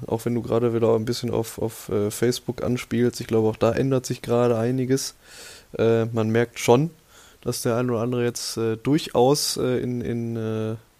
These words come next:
Euphorie auch verfällt und das auch zu Recht. Äh, ich glaub, wir spielen richtig guten Fußball, den du dir richtig gut angucken kannst. Ähm, macht einfach Spaß zuzugucken, egal ob im Block, äh, oder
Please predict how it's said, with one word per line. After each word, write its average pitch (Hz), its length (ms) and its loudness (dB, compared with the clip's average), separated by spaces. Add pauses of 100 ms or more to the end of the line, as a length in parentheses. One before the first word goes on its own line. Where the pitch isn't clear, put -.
Euphorie 123 600 0
auch 127 220 0
verfällt 131 600 2
und 110 140 -6
das 120 140 0
auch 113 120 2
zu - 160 -2
Recht. 143 300 -2 (800)
Äh, 120 280 4 (160)
ich 123 80 -8
glaub, 127 200 -2
wir 123 60 -2
spielen 123 320 2
richtig 131 340 -6
guten 139 240 2
Fußball, 139 460 2
den 123 180 0
du 120 80 2
dir 120 60 -8
richtig 135 240 -10
gut 131 160 -2
angucken 135 380 -2
kannst. 143 500 0
Ähm, 120 340 -6 (120)
macht 123 180 0
einfach 120 240 0
Spaß 113 480 2
zuzugucken, 131 640 -2
egal 120 340 2
ob 120 200 -2
im 127 140 -4
Block, 123 280 0 (160)
äh, 120 260 0
oder 120 400 2